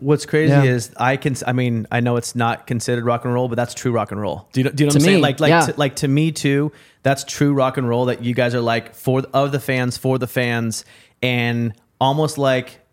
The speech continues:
Speaker 1: "Fuck you if I'm not getting radio play. We're gonna keep, we're, we're doing this for our people."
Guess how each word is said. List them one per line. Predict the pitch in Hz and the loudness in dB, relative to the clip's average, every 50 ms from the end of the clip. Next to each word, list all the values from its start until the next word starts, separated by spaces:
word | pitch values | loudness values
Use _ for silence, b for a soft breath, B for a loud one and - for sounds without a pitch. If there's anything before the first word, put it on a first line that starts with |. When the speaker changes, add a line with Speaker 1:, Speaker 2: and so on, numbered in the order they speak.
| _ _ | _ _
Speaker 1:
"Fuck | _ - 139 131 127 - | _ 0 0 0 0 2
you | 139 135 135 | 0 0 2
if | 127 135 | 2 0
I'm | 123 123 | -2 0
not | 123 110 | -2 -2
getting | 107 127 120 117 | -2 -2 0 0
radio | 113 113 113 117 113 113 | 0 0 0 0 0 -2
play. | - - 120 110 107 110 110 104 | -2 -2 -2 0 0 0 -2 -2
We're | 104 120 117 | -2 -2 -2
gonna | 107 113 107 | -2 -4 -6
keep, | - - 113 - - - | -4 -6 -6 -6 -6 -4
we're, | 127 123 120 113 - | -2 0 0 0 -2
we're | - 123 123 117 | -2 0 0 0
doing | 110 101 123 117 117 | 2 2 0 0 2
this | 117 113 - - | 0 -2 -2 -4
for | - - 123 120 - - | -2 -2 -2 0 0 0
our | 120 120 120 120 | 0 0 0 -2
people." | - - - 123 113 - 104 90 85 104 | -4 -2 -2 -2 -2 -2 -4 -4 -4 -6